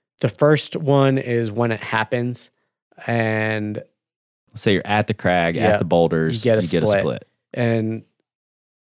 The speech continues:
Speaker 1: I guess there's a ton of pieces to this. Uh, but let's say you wanna rock climb more.
Speaker 2: Yep.
Speaker 1: Uh, so the best thing you're gonna do is take your clippers, um,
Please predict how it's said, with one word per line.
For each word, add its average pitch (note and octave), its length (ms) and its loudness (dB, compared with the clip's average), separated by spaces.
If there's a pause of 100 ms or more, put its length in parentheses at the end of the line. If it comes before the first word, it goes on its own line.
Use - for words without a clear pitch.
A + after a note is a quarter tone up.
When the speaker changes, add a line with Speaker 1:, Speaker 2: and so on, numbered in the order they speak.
(140)
Speaker 1:
I - 80 -12
guess - 220 -4
there's F#2+ 160 -8
a F#2 60 -8
ton G#2 220 -8
of F#2+ 80 -10
pieces G2+ 400 -8
to - 120 -10
this. F#2 240 -6 (360)
Uh, A#2+ 380 2 (160)
but B2 400 4 (160)
let's D#3+ 160 2
say G3+ 80 6
you D#3+ 160 6
wanna B2+ 200 4
rock G#2 200 -2
climb G#2 240 -4
more. E2+ 300 -6 (240)
Speaker 2:
Yep. F#2+ 200 0
Speaker 1:
Uh, A2+ 240 0
so C3 180 2
the B2+ 60 4
best D#3+ 280 2
thing D#3+ 340 2 (120)
you're C#3+ 140 2
gonna C#3 360 4 (320)
do C#3 500 6
is A#2+ 300 2
take C3+ 260 0
your B2+ 100 -2
clippers, D3 680 0 (460)
um, A2+ 560 0